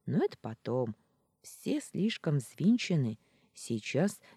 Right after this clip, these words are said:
не до артефактов в пустыне. Будь с ним поласковей, Арин. Похоже, от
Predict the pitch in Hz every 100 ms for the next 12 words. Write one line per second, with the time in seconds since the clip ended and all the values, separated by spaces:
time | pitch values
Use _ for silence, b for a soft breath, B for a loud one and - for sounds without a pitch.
0 | - 131 143 160 156 - 156 - 113 -
1 | 117 - - 131 - 120 120 131 131 _
2 | _ _ _ _ _ - 131 202 302 -
3 | 123 117 110 143 160 190 170 - - -
4 | - - - 202 165 120 - - - _
5 | _ _ _ b b b b - 123 -
6 | 175 214 202 208 - -